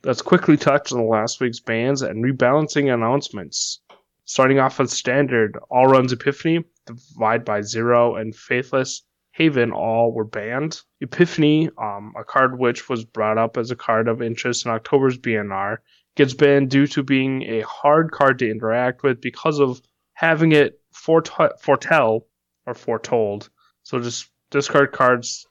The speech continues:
or discard spells can't catch it.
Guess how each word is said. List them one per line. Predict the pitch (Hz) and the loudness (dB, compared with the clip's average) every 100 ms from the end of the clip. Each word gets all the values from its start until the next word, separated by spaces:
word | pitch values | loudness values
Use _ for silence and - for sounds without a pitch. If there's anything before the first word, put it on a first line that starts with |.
| _ 120 | _ -8
or | |
discard | 117 135 - 139 123 | -6 -8 0 0 0
spells | - 113 110 | -2 -2 -4
can't | - 131 113 - _ _ _ | -8 -8 -8 -10 _ _ _
catch | - 151 - | -2 -2 0
it. | 107 110 | -4 -6